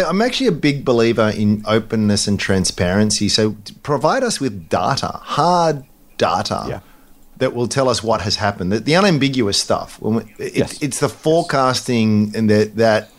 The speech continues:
Speaker 1: kind
Speaker 2: Yeah,
Speaker 1: of
Speaker 2: totally, a hundred percent.
Speaker 1: which is what you're saying. Um,
Speaker 2: And
Speaker 1: and
Speaker 2: I,
Speaker 1: more, more to the
Speaker 2: I don't,
Speaker 1: point,
Speaker 2: I don't think there's a,
Speaker 1: talking
Speaker 2: go on.
Speaker 1: So I was just gonna say, in terms of finance people, it's like, well, that's your job, right? Like, your whole, your job is to forecast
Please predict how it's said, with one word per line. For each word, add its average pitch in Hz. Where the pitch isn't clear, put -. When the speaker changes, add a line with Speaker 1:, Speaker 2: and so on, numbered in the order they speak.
Speaker 1:
kind 349
Speaker 2:
Yeah, 104
Speaker 1:
of 101
Speaker 2:
totally, 120
a -
hundred 95
percent. -
Speaker 1:
which 113
is 113
what 117
you're 110
saying. 90
Um, 101
Speaker 2:
And 226
Speaker 1:
and 294
Speaker 2:
I, -
Speaker 1:
more, 285
more 269
to 392
the -
Speaker 2:
I -
don't, 262
Speaker 1:
point, -
Speaker 2:
I -
don't -
think 269
there's 185
a, 170
Speaker 1:
talking 123
Speaker 2:
go 107
on. 78
Speaker 1:
So -
I 175
was 190
just 254
gonna 262
say, 190
in 180
terms 226
of 180
finance 151
people, 92
it's -
like, 170
well, -
that's 262
your 208
job, 85
right? 107
Like, 165
your 165
whole, 196
your 190
job 139
is 135
to 123
forecast -